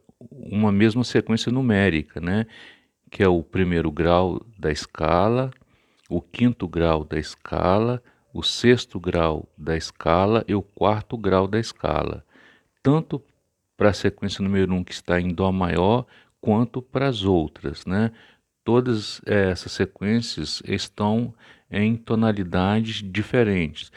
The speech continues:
mas com os mesmos graus de suas respectivas escalas, ok? Então é só treinar, cantar o nome de cada acorde,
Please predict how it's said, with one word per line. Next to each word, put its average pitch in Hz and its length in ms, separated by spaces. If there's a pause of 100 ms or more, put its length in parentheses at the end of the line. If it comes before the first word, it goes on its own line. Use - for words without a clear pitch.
(200)
mas 98 540
com - 540
os 92 260
mesmos 113 540
graus 95 680 (400)
de 98 160
suas 104 340
respectivas 104 960
escalas, 73 880 (640)
ok? 120 520 (360)
Então 104 240
é 123 40
só 131 200
treinar, 110 720 (100)
cantar 110 500
o 104 120
nome 98 320
de - 120
cada 92 340
acorde, 110 760